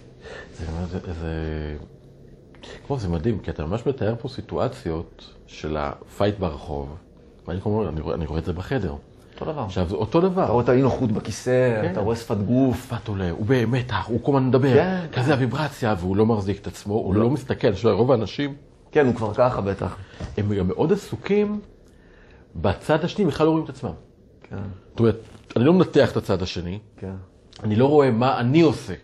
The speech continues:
Speaker 1: כי אם אני עכשיו יושב פה בחדר, ואני ככה ב-, כזה,
Speaker 2: כן.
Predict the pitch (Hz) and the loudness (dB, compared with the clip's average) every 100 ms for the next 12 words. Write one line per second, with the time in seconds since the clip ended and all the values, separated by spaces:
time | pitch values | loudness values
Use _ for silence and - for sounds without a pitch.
0 | _ _ _ - 110 143 196 - 143 135 | _ _ _ -4 0 4 2 2 -2 2
1 | 156 143 139 110 120 104 98 101 120 - | 0 2 0 2 0 0 -2 -6 -10 -16
2 | - _ - - - 113 131 139 123 120 | -20 _ -20 -20 -4 2 4 4 2 2
3 | 139 - 175 - - - - 156 - 131 | 4 4 2 2 0 -2 -2 -2 -2 0
4 | 120 127 160 | 2 2 2